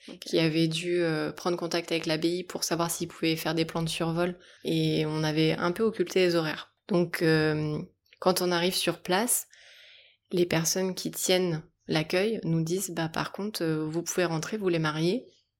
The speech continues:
Speaker 2: un accompagnant, votre photographe, votre vidéaste, » Mais par contre, vous pouvez pas rentrer tous ensemble. Donc les invités étaient sous le porche, complètement déçus de,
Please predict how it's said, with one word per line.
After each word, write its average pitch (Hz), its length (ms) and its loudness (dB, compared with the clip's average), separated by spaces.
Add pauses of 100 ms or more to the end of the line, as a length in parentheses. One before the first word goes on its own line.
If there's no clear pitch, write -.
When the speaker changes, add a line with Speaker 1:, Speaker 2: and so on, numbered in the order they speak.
Speaker 2:
un 185 140 4
accompagnant, 175 680 2 (240)
votre 165 480 0
photographe, 175 680 0
votre 165 260 0
vidéaste, » 165 560 0 (680)
Mais 160 120 2
par 151 160 0
contre, 202 140 -2
vous 180 80 -2
pouvez 156 160 -2
pas 170 140 0
rentrer 165 240 -4
tous - 140 -8
ensemble. 160 340 -4 (500)
Donc 170 200 2
les 165 160 6
invités 170 640 0
étaient 160 200 2
sous 202 300 0
le 170 160 4
porche, - 560 0
complètement 170 580 -2
déçus 170 520 0
de, 165 140 0